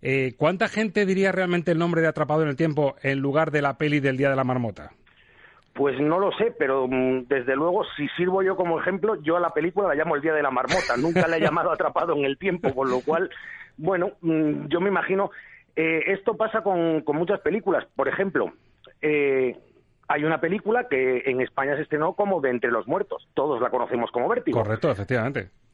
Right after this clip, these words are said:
Speaker 2: Pues este es el mismo caso, se estrenó como Atrapado en el Tiempo, pero todos la conocemos como El Día de la Marmota.
Speaker 1: Exactamente, además el título original es, está bien puesto porque Groundhog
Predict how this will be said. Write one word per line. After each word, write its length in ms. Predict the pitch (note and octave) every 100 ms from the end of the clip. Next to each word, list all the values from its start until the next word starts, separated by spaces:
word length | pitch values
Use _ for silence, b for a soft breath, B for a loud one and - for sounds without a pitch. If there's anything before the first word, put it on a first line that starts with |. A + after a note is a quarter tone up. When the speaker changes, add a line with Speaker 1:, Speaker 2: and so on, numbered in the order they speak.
| _
Speaker 2:
Pues 260 | D3+ B2+ -
este 220 | C3 D#3+
es 60 | D#3
el 80 | D#3+
mismo 280 | E3+ B2
caso, 280 | A2 E3 F#2+ -
se 60 |
estrenó 380 | A#2 A2+ C3 D#3+
como 180 | C3+ A2+
Atrapado 380 | G2 G2 B2 C3+
en 80 | C#3+
el 100 | D3+
Tiempo, 420 | G3 G#3 A3+ A#3 - _
pero 460 | B2 G#2+ G2+ G2+ -
todos 260 | B2 A2
la 80 | A#2+
conocemos 460 | B2 B2 C#3 E3 -
como 220 | C#3+ B2+
El 40 |
Día 140 | F3+ B2+
de 60 |
la 60 | F#2+
Marmota. 360 | E2 E2 F#2 D3
Speaker 1:
Exactamente, 440 | G#2 G#2+ A#2 B2+ C3
además 200 | C#3 D3
el 100 | C3+
título 280 | D3 E3
original 600 | E3+ E3 E3 E3 F#3 G#3 -
es, 160 | B2
está 280 | C3+ A#2+ C#3
bien 140 | C#3+ C3
puesto 240 | D#3 E3+
porque 300 | C#3 C3 B2
Groundhog 580 | B2+ D#3 F3 F3 F#3+